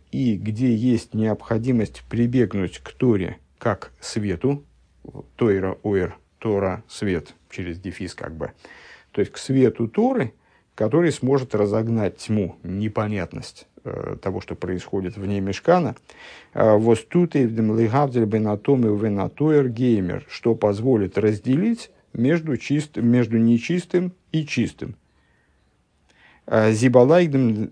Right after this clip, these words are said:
дем дерех о-, одам", то есть к Торе, как она освещает путь человека,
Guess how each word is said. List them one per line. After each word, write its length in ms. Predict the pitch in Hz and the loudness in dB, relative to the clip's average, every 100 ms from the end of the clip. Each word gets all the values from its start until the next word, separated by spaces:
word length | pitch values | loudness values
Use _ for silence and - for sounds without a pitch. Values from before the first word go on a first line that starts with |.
| - | -6
дем 260 | 120 120 113 | 0 2 2
дерех 440 | 120 151 120 - - | 4 4 4 -2 -4
о-, 340 | 101 95 - 107 | -2 0 0 2
одам", 320 | 101 156 180 _ _ | 2 0 -4 _ _
то 100 | - | -2
есть 380 | 104 92 - - | 0 0 -6 -20
к 140 | _ - | _ -4
Торе, 460 | 156 139 98 87 - | 2 4 4 0 -2
как 240 | 127 117 | -2 0
она 300 | 107 104 - | -2 -4 -6
освещает 720 | - - 120 113 139 110 92 | -8 -6 -4 -2 0 0 0
путь 240 | - 117 - | -4 -6 -4
человека, 600 | 101 92 87 92 - 165 | -6 -4 -2 -2 -2 -4